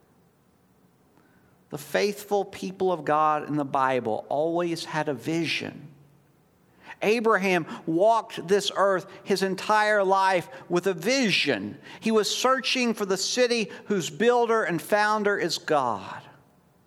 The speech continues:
What are you searching for? What are you passionate about? What are you doing with your life? The early church had very little,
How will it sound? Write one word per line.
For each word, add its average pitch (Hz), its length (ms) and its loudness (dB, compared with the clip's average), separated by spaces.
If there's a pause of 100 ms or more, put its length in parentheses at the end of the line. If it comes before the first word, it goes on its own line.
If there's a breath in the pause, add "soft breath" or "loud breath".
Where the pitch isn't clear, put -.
(840)
What 233 220 0
are 247 80 2
you 208 160 0
searching 156 680 -2
for? - 500 -10 (1300 loud breath)
What 233 260 4
are 269 60 2
you 220 200 -2
passionate 202 1000 0 (100)
about? 123 560 -4 (840 loud breath)
What 240 260 4
are 262 60 4
you 240 220 0
doing 196 880 0
with 185 420 0
your 160 220 2
life? 127 720 0 (2000)
The 160 140 2
early 214 240 2
church 202 400 -2
had 170 200 -2
very 170 240 2
little, 139 480 0